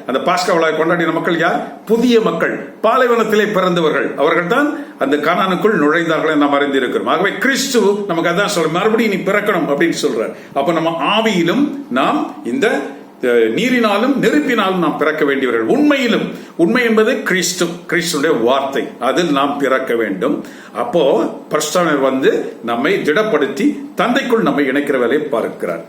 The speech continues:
பழையன கழிந்து போயின. இதோ புதியன தோன்றியுள்ளன, இவையெல்லாம் கடவுள் செயல்தான். அவரே கிறிஸ்துவின் வழியாய் நம்மை தம்மோடு ஒப்புரவாக்கி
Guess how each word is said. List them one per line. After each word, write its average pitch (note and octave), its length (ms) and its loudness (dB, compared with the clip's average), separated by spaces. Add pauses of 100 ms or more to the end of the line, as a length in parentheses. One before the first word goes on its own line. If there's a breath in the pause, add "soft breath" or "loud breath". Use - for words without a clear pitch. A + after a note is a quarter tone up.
(100)
பழையன B3+ 420 0
கழிந்து F#3+ 320 0
போயின. B2+ 300 0 (500 loud breath)
இதோ F3 140 4
புதியன B3+ 380 2
தோன்றியுள்ளன, F#3+ 600 2
இவையெல்லாம் F#3+ 460 2
கடவுள் G#3+ 460 4
செயல்தான். C3+ 460 0
அவரே D#3 400 2
கிறிஸ்துவின் G3+ 480 0
வழியாய் D3 320 2
நம்மை C#3+ 200 0
தம்மோடு D#3+ 460 0
ஒப்புரவாக்கி D3+ 880 0